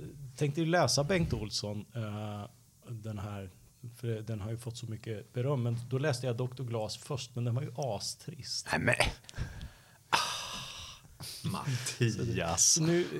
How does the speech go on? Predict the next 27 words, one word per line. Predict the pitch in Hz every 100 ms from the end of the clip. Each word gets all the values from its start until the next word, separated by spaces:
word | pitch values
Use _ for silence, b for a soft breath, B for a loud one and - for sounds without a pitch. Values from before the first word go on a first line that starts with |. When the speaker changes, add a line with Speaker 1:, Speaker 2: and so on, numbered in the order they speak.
| -
Speaker 1:
eh, | 127 131 123 123 123
Speaker 2:
<laughs> | -
Vi | 180
blev | 131 180 170
ju | 190 180
ovänner | 190 147 160 156 156
om | 143
boklådor | 131 156 117 - 123 165 202 135 120 107
i |
förra | - 113 110 110
podden. | 131 117 113 127 - 120
Och | 98
nu | 107
Speaker 1:
Ja. | 127
Speaker 2:
ska | 143 156
vi | 123
bli | 135
ovänner | 120 131 120
om | 117
Hjalmar | 110 104
Söderberg | - 107 95 127 117
också. | 113 - - - B B B B B B - - -
Speaker 1:
Jag | 180
vet, | 190 165 131
han | 139
har | 135
säkert | 151 190 135 - 147 135 -